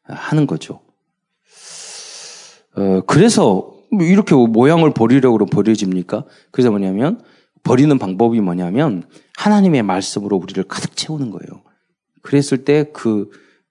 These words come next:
이제 바뀌죠. 틀이 바뀌는 거죠. 말씀. 그런 생-, 그런 생각을 안 하게 되는 거죠. 버리게 되는 거죠.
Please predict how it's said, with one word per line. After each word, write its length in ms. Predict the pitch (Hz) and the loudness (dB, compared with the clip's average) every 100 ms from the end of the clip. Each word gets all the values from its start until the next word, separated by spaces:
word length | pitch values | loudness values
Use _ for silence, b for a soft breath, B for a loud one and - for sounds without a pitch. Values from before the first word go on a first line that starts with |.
| - | -14
이제 140 | - | -8
바뀌죠. 440 | - - 123 104 - | -8 -6 -6 -6 -8
틀이 260 | - 175 185 | -10 -4 -4
바뀌는 440 | - - 151 - | -6 -16 -18 -18
거죠. 220 | - - - | -20 -20 -16
말씀. 340 | - 73 - - _ _ _ _ _ _ | -16 -14 -18 -20 _ _ _ _ _ _
그런 180 | 107 110 | -2 0
생-, 160 | 98 | -2
그런 300 | - 117 117 | -2 2 2
생각을 420 | 107 160 147 120 117 | 2 2 2 0 -2
안 180 | 90 | -4
하게 200 | 113 107 | -2 -2
되는 220 | 95 85 80 | -4 -6 -10
거죠. 200 | 76 82 | -14 -10
버리게 360 | 92 98 98 | -4 -4 -4
되는 240 | 87 78 76 | -8 -12 -16
거죠. 320 | 76 - | -20 -20